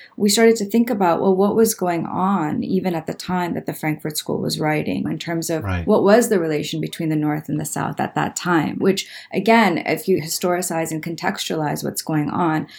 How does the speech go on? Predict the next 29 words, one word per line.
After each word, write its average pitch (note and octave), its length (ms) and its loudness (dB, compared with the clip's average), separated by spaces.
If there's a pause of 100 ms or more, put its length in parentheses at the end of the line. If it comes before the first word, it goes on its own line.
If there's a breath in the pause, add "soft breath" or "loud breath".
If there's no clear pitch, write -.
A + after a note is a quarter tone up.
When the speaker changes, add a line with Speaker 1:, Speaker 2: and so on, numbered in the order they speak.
(140 loud breath)
Speaker 1:
you E3+ 100 0
have D#3+ 100 0
maybe D#3+ 280 2
ideology E3 680 0
critique D#3 540 -4
in D3+ 80 0
the D3+ 60 2
North D3+ 420 0
versus, D3+ 500 -4
again, D#3 380 0
more D3+ 280 -2
liberation D#3+ 960 0
theories E3 420 0
in D#3 120 -2
the D3 80 -4
South. D#3+ 400 0
And, F3 200 4
you G3+ 100 6
know, F#3 100 6
what F3 200 4
was F#3+ 200 2
the E3 260 2
relation D#3+ 560 0
between F3+ 480 2
them D#3 160 2
even D#3 260 0
at D3+ 140 -2
that - 200 -6
time? D#3+ 500 -2